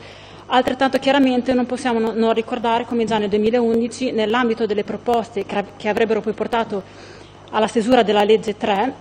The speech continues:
del duemilaundici, il Movimento cinque Stelle avesse già presentato una propria proposta, frutto di un percorso ampiamente partecipato dai territori e dalle istanze della nostra so-, società, attive nel contrasto appunto alla criminalità organizzata. Se in quel caso la Giunta regionale avesse avuto un atteggiamento diverso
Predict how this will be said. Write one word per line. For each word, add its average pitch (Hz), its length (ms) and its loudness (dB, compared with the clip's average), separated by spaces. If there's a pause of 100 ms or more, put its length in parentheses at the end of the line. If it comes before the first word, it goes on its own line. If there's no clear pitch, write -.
del 214 140 0
duemilaundici, 208 640 -2
il 240 40 -2
Movimento 247 340 0
cinque 254 220 -6
Stelle 247 260 0
avesse 220 260 -6
già 240 180 -4
presentato 202 420 -8
una 196 120 -6
propria 226 260 -8
proposta, 233 760 -4
frutto 262 320 -4
di 214 80 0
un 214 80 0
percorso 220 540 -4
ampiamente 220 480 -2
partecipato 208 640 -4
dai 190 160 -4
territori 226 600 -2 (320)
e 233 120 0
dalle 233 220 6
istanze 240 380 0
della 208 200 2
nostra 208 280 -4
so-, 196 360 -10
società, 196 600 -6
attive 240 380 0
nel 208 140 0
contrasto 233 420 -4
appunto 208 300 -4
alla 190 100 -2
criminalità 196 520 -4
organizzata. 185 960 -10 (720)
Se 240 60 -2
in 233 80 2
quel 247 100 6
caso 240 240 4
la 240 80 4
Giunta 240 240 0
regionale 226 440 0
avesse 226 260 -2
avuto 226 180 -4
un 226 80 0
atteggiamento 220 480 -2
diverso 208 640 -2